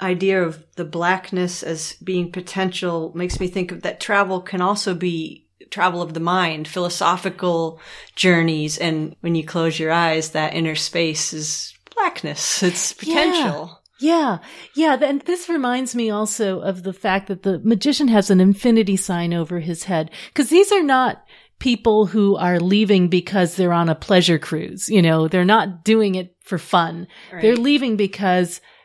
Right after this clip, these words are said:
Speaker 2: of the uncertainty of their position, and they are trading one uncertainty for another that they think is better. So trying to harvest the potential of the moment,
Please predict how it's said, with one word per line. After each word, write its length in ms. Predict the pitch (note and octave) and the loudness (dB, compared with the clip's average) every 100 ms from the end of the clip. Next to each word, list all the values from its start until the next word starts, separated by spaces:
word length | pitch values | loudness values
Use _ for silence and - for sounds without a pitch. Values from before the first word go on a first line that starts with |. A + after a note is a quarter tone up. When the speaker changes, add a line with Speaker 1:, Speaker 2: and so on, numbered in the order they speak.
| - | -4
Speaker 2:
of 160 | G3 D#3 | -2 0
the 160 | F3 | 0
uncertainty 840 | F3 F3 - - B3 A3 F#3+ F3 D#3 | 2 2 0 2 4 2 0 -2 -2
of 140 | D3+ | -4
their 140 | E3+ E3 | -4 -6
position, 760 | - D3+ E3+ A3+ - D#3+ D#3+ - | -4 -2 4 4 4 -2 -8 -10
and 400 | - F3 E3+ E3+ - - - - | -4 -2 -2 -4 -10 -20 -20 0
they 160 | G#3 G3+ | 4 6
are 100 | F#3+ | 4
trading 720 | - A3 A3+ G#3 F3 E3+ E3 | 2 4 4 4 2 -2 -4
one 220 | G3 G#3+ G#3+ | 2 4 6
uncertainty 640 | F#3 - F#3 F3 E3+ D#3+ | 4 2 0 -2 -2 -4
for 220 | D#3 F3 E3 | -4 0 0
another 460 | D#3 E3 E3+ D#3 | 2 2 4 2
that 180 | D3+ D3+ | -2 -2
they 100 | D3+ | -2
think 260 | - E3+ D#3 | 0 0 0
is 160 | C#3+ | -2
better. 440 | D#3 D#3 D#3 - - - - - | -2 0 0 -4 -16 -20 -20 -14
So 560 | - - F3 D#3 D3+ - G#3 | -6 0 2 2 0 -6 -12
trying 380 | - F#3+ F#3+ F#3+ | -2 4 6 4
to 380 | F#3 E3 D#3+ - _ _ _ | 4 2 2 -2 _ _ _
harvest 460 | - G#3+ G3+ G3+ - | 4 6 6 2 -2
the 80 | |
potential 600 | - G3 G3+ G3+ G3 F#3+ | -6 -4 -2 -2 -2 -4
of 100 | E3 | -6
the 80 | D#3 | -4
moment, 480 | D#3+ D#3+ D#3 D#3 | -6 -6 -6 -8